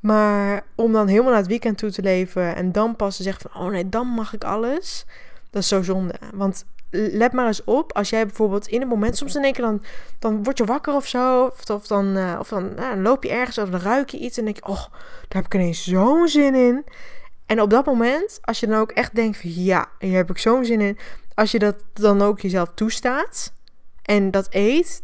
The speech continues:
dan geniet je er zo intens van. Terwijl vroeger, toen dacht ik altijd van, "Nee, nee, nee, dat doe ik wel in het weekend." En dan wordt het meer zo'n ding op je lijstje van, "Oh, dit wou ik eten, dat wou ik eten, dat moet ik nu eten, want dat mag komende week niet.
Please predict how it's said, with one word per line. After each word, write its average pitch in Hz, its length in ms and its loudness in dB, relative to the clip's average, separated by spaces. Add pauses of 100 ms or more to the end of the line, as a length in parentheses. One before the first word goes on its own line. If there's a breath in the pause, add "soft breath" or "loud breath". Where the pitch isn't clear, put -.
(100)
dan 190 120 2
geniet 196 400 2
je 190 60 -6
er 175 140 -2
zo 202 420 6
intens 208 400 0
van. 190 300 -6
Terwijl - 420 -4
vroeger, 220 420 -2
toen 196 160 -4
dacht 180 140 -6
ik - 60 -10
altijd - 180 -6
van, 185 100 -4
"Nee, 202 200 0
nee, 190 100 0
nee, 185 180 0
dat 185 100 -2
doe 190 80 -2
ik 190 60 -8
wel 190 100 0
in 180 60 0
het 165 80 -6
weekend." - 480 -6 (260 loud breath)
En 202 120 4
dan 269 260 6 (140)
wordt 202 160 -2
het 190 100 -2
meer 185 180 2
zo'n 190 200 -4
ding 190 300 0 (100)
op - 140 -2
je 214 80 2
lijstje 226 600 0
van, 190 220 -2 (300 loud breath)
"Oh, 208 140 4
dit 202 160 4
wou 208 120 0
ik 208 60 -2
eten, 202 300 -4
dat 208 160 -4
wou 196 160 -2
ik - 80 -8
eten, 196 240 -4
dat 220 140 2
moet 220 120 2
ik 202 60 0
nu 208 140 4
eten, 208 320 -2
want 190 120 -6
dat 202 80 0
mag 196 160 -4
komende 202 300 0
week 190 160 -2
niet. 185 240 -2